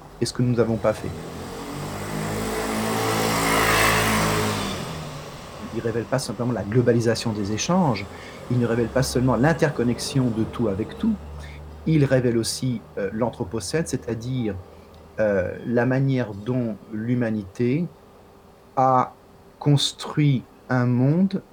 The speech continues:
dans lequel n'existe plus de barrière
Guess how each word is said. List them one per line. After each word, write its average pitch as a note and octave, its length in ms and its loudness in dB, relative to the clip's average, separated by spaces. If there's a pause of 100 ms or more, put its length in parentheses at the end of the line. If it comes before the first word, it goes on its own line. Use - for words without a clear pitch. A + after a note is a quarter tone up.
(140)
dans B2 140 2
lequel C3 680 0
n'existe A#2 760 -6 (100)
plus C3+ 400 0 (640)
de B2 300 4 (340)
barrière B2 680 2